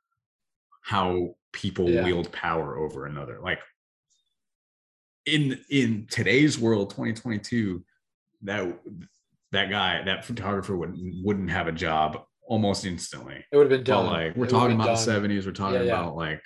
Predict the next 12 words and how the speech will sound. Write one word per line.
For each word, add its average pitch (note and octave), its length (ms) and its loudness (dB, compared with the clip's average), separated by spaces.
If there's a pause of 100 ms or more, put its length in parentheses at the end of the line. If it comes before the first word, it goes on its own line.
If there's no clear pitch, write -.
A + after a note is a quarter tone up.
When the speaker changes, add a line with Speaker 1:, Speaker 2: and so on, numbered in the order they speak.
(100)
Speaker 1:
a F2 100 0
man-dominated F2 1040 2
world, D#2+ 460 -4 (400)
man-dominated E2 920 -2 (180)
pretty F2 180 -6
much E2 220 -6
every E2+ 360 -4
industry. D#2+ 640 -8 (400)
And D#2+ 240 -4
this D#2+ 140 -4
twenty-five-year-old G2 1000 2
attractive F#2+ 680 -4